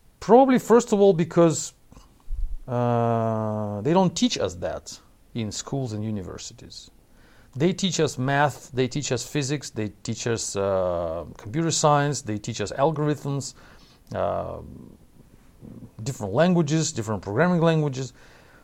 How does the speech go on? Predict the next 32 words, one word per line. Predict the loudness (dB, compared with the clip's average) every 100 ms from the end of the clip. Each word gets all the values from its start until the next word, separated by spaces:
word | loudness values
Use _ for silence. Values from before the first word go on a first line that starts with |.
| _
but | 0 8 8 8
they | 6
don't | 6 6
explain | 4 0 2 4 4 4
us | 2 2
what | 0 0
to | -4
do | -2 4 6 6
when | 4 2 0 -4
somebody | -6 0 2 4 2 0
is | -2
rejecting | -2 0 0 0 -2 -2
your | -2
code | 0 4 4 2 -2 -8 -20 _ _ _ _ -18 -6
and | -2
your | -2
pull | -2 -2 0
request | 0 0 0 0 -2
and | -4
you |
don't | -2 0
know | 0
what | 0 0 -4
to, | -10
to | -8 -8
do | -6
next. | -6 -6 -10 -20 _ _ _ _ _ _ _ _ _ _
There | -2
is | 4
no | 8 8
such | 8 4 2
course, | 6 8 8 6 0 -8